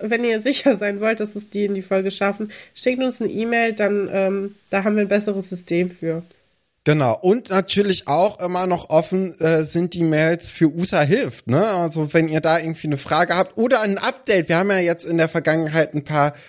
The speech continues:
Speaker 2: ähm, Fragen beantwortet. Äh, von daher sind wir da natürlich sehr interessiert, wie es da denn aussieht, ob es da sich nochmal irgendwie was getan hat,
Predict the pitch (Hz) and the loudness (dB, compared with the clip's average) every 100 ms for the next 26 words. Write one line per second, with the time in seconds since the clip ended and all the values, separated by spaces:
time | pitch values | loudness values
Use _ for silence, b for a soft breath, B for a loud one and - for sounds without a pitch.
0 | B - 147 143 139 143 143 139 - 131 | B -2 0 2 0 0 -2 -4 -2 2
1 | 156 156 147 143 139 - 147 226 233 196 | 2 2 0 -2 -4 0 2 2 0 0
2 | 98 95 95 120 135 175 B B B _ | -2 0 0 0 0 -2 B B B _
3 | 139 135 131 147 135 143 180 170 - 165 | 0 0 0 -2 0 2 2 0 -2 -6
4 | - 160 151 147 139 139 143 123 139 147 | -4 0 2 0 0 2 0 -2 -6 -6
5 | 135 131 127 - 131 139 127 - 113 - | -2 -2 -2 -6 -6 -2 -4 -6 -8 -2
6 | 117 123 101 107 - - 113 - - 120 | 0 0 -2 -4 -4 -8 -8 -6 -2 0
7 | 123 123 120 117 127 117 123 113 120 110 | 0 -2 -8 -4 -4 -2 -2 -2 -6 -8
8 | 113 113 - - - 147 139 135 131 | -8 -10 -12 -12 -4 -2 -2 -2 -4